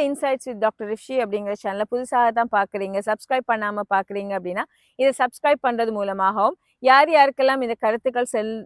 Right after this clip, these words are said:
சென்றடைகிறது யூஸ்ஃபுல்லாக இருக்கும் அப்படின்னு நினைக்கிறீங்களோ, அவங்களோட ஷேர் பண்ணிக்கொள்றது மூலமாக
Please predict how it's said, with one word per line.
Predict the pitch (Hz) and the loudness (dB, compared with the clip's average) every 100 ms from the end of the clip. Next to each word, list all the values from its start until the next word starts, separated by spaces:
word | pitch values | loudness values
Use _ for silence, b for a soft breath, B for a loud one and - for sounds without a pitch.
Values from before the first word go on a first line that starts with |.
| 214 | -12
சென்றடைகிறது | - 247 247 233 240 233 233 | -4 -2 2 2 4 2 -2
யூஸ்ஃபுல்லாக | 226 247 - 226 233 | -4 -6 -2 0 0
இருக்கும் | 202 - 233 | -2 -4 -8
அப்படின்னு | 196 202 196 | -6 -6 -8
நினைக்கிறீங்களோ, | 202 202 202 208 | -8 -8 -4 -2
அவங்களோட | 196 185 185 | -2 -4 -4
ஷேர் | - 220 247 | 0 0 2
பண்ணிக்கொள்றது | 240 214 202 196 190 | -2 -4 -2 -2 -2
மூலமாக | 185 180 175 240 | -4 -4 -4 -4